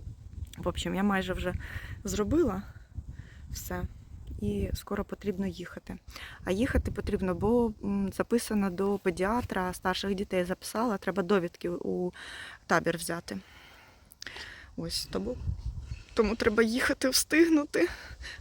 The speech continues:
Туди, звідси, з будинку, туди їхати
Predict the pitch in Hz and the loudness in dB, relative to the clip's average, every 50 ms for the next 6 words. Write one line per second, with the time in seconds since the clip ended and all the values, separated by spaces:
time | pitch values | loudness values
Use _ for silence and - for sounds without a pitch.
0 | - - - - 196 220 247 269 254 - - - - - - - - - - 208 | -8 -4 -4 -2 4 6 6 6 6 4 -2 -10 -10 -10 -4 -4 -2 0 2 2
1 | 180 185 220 262 349 - - - 381 453 - - - - - - - - - - | 2 6 6 4 6 4 2 2 2 0 0 -4 -14 -20 -20 -20 -20 -20 -20 -20
2 | - - - - - - - - 196 196 196 214 190 175 220 233 269 320 - 330 | -20 -20 -20 -16 -14 -10 -6 -4 -4 0 2 2 6 8 8 8 8 6 4 2
3 | 339 349 - - - - - - - - - 214 185 185 233 262 320 302 - - | 2 2 -2 -8 -16 -16 -18 -18 -10 0 2 2 6 6 6 6 6 4 2 0
4 | 214 208 208 240 285 - - 285 - - 285 285 285 285 294 | -2 0 2 2 2 2 2 0 2 2 4 4 4 4 2